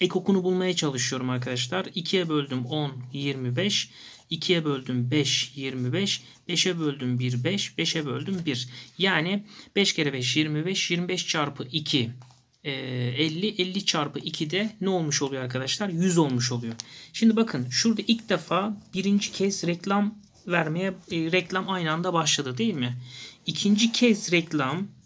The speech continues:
yüz dakika sonra. Üçüncü kez reklam ise kaç dakika sonra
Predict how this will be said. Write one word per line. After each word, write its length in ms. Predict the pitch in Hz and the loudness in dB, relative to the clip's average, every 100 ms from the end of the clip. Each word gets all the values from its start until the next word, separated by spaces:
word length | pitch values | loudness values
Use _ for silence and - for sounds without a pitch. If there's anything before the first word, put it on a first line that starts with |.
| _ _ - - - _ - | _ _ -20 -20 -20 _ -8
yüz 320 | 156 202 180 | 0 0 2
dakika 420 | 170 - 147 147 | 0 0 -6 -4
sonra. 560 | 127 - 123 120 170 202 - - - - | -6 -2 -2 0 -2 -4 -10 -20 -18 -8
Üçüncü 500 | 165 - 202 202 226 | -2 4 6 6 2
kez 380 | - 226 202 175 | 4 4 4 0
reklam 440 | 151 147 135 131 | 0 0 -4 -4
ise 540 | 147 147 - 156 202 - | -4 -4 0 0 0 -4
kaç 280 | - 202 - | 0 2 2
dakika 340 | 170 156 147 | 0 0 -2
sonra 420 | 135 147 139 131 | -6 -6 -6 -8